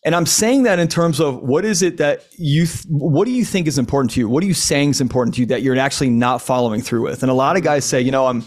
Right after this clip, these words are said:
like, I, I love giving my kids a bath and, and making dinner for them and doing story time at bedtime.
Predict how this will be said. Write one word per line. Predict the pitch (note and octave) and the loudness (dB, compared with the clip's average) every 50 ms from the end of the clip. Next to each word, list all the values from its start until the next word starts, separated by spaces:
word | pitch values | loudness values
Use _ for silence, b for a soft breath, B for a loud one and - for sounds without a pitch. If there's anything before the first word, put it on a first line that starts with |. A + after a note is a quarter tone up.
| B B B B B B B B B _ | B B B B B B B B B _
like, | - C3+ C#3 | -4 -2 -2
I, | D#3+ C3+ - | -2 -4 -2
I | - C#3 | -2 0
love | C#3 D3 D#3 E3+ D3+ | 2 2 2 2 2
giving | E3+ E3+ E3 | 0 0 0
my | D#3+ D3+ C#3 | 0 -2 -2
kids | - D#3+ D#3 C3+ B2 | 0 -2 -2 0 0
a | A#2+ | -2
bath | G#2+ - C3+ C3 C3+ C3 B2 B2 A#2+ A#2 B2 - - | -2 0 0 0 2 2 2 2 2 0 0 -2 -2
and, | A#2+ A2+ A#2 A#2+ - | 0 0 0 0 0
and | - B2+ A#2+ A2 - - _ - | -2 -2 -4 -4 -6 -10 _ -6
making | - D3+ C3 A#2 C3+ B2 | -2 -2 -2 0 -2 -2
dinner | E3 G3 F#3+ F3+ | 0 0 0 0
for | - - D#3+ | 0 0 0
them | D3+ D3 C#3+ C#3+ C#3+ C#3 C3+ B2+ | 0 2 2 2 2 2 2 2
and | A2+ | 2
doing | C3 C#3 B2+ A#2+ | 2 0 0 0
story | - - - E3 D#3 | 0 0 0 2 2
time | C#3+ D#3+ D3+ C#3+ C#3 B2+ | 2 0 0 2 2 0
at | A#2+ A2 | 0 0
bedtime. | - C#3+ C#3+ C#3+ C#3 D3 C3+ B2+ B2+ B2 B2 A#2 A#2+ | 0 0 0 0 0 0 0 2 2 2 2 0 -2